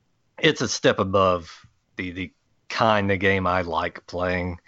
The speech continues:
in terms of difficulty. And it's not the kind of difficulty I like where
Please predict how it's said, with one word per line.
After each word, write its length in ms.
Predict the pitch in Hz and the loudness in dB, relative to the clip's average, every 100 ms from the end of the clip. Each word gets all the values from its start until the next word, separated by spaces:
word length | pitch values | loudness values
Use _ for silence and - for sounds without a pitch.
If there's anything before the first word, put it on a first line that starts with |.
| - - - - _ - | -20 -18 -18 -20 _ -8
in 120 | 92 | -4
terms 280 | 110 101 95 | 0 0 0
of 80 | 90 | -2
difficulty. 600 | 95 95 98 98 92 101 | -2 -2 4 4 4 2
And 100 | 104 | 2
it's 160 | - | 2
not 280 | 113 110 101 | 4 4 2
the 60 | 110 | -2
kind 260 | 110 104 | 0 0
of 120 | 92 | -2
difficulty 580 | 92 92 87 92 87 92 | -4 -6 -4 -6 -4 -4
I 160 | 82 87 | -2 -2
like 600 | 80 80 85 92 - - - - | -4 -2 -2 -4 -8 -18 -18 -8
where 680 | 92 87 90 87 85 85 | -6 -4 -2 -2 -2 -4